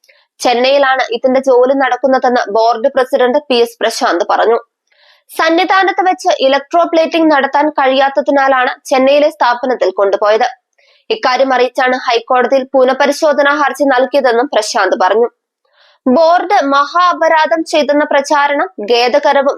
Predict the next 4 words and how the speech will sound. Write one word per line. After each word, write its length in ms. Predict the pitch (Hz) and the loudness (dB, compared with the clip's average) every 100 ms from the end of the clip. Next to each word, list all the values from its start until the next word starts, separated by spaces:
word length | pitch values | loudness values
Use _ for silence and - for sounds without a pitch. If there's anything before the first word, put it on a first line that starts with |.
| 226 | -2
നിർഭാഗ്യകരവുമാണെന്നാണ് 1300 | 233 226 269 269 302 302 285 269 294 269 269 262 247 311 | -2 0 0 0 0 0 0 2 2 0 0 -2 -4 -2
പ്രസിഡന്റ് 480 | 233 - 196 214 - 196 | -4 -2 0 0 0 0
പറയുന്നത്. 420 | 190 196 202 233 _ _ _ _ _ _ _ - | 0 0 -2 -4 _ _ _ _ _ _ _ -6
കവചങ്ങളുടെ 640 | 240 226 240 262 262 262 | -4 -4 0 2 2 2